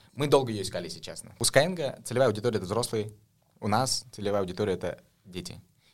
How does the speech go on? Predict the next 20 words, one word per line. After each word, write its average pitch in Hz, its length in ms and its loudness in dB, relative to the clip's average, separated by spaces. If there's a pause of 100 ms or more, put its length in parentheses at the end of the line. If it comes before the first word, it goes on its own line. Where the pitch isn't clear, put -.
И 101 720 -2
вот 104 280 -4
в-, 95 220 -12 (360)
это 123 180 0
не 120 60 4
то 120 120 4
же 95 60 0
самое, - 340 -4
это - 100 2
огромная 107 340 -2
разница. - 440 -8 (300)
В - 60 -20
чём 143 180 0
разница? 92 460 0 (200)
Э, 92 380 0
во-первых, 170 480 0 (160)
у 117 100 -6
ро-, 107 200 0
у 120 80 -2
детей, 117 500 -2